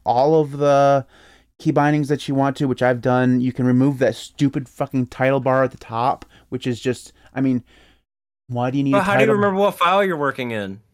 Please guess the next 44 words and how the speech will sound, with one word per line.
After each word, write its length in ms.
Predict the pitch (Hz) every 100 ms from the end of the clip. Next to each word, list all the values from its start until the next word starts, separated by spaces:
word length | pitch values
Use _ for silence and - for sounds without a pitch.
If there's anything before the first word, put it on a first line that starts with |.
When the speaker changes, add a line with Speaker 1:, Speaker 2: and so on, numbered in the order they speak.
| -
Speaker 1:
It 120 | 170
doesn't, 300 | 220 208 156
no, 160 | 202
no, 160 | 262 208
no. 120 | 147
The 100 | 143
default 380 | 147 202 220 196
title 320 | - 180 214
bar 340 | 190 170 160 160
in 160 | 160
Nano 240 | 151 190 165
does 180 | 151 139
not 180 | 180 -
tell 160 | 185
you 180 | 226 160
what 280 | 139 139 - _ _ 104 _ _ -
fi-, 180 | 143 123 123
what, 320 | 135 131 - 139
what 200 | 135 135
file 220 | - 175
Speaker 2:
Oh, 20 | 208
Speaker 1:
you're 80 |
Speaker 2:
you 40 | 139
Speaker 1:
working. 140 | 143
Speaker 2:
can, 160 | 135 143
you 60 | 180
can, 80 |
Speaker 1:
All 200 | 170 208 226
it 80 |
says 260 | 190 226 220
Speaker 2:
you 60 | 190
Speaker 1:
is 100 | 147
Speaker 2:
can 100 | 160
set 60 |
it 40 | 170
to 40 | 190
Speaker 1:
Nano. 80 | 202 196
Speaker 2:
tell 80 | 147
you 80 |
that. 240 | 104 101 - _ _ _ -
Speaker 1:
No, 600 | 135 - 131 117 151 185 -
listen 240 | 151 196
to 60 | 190
me. 260 | 131 143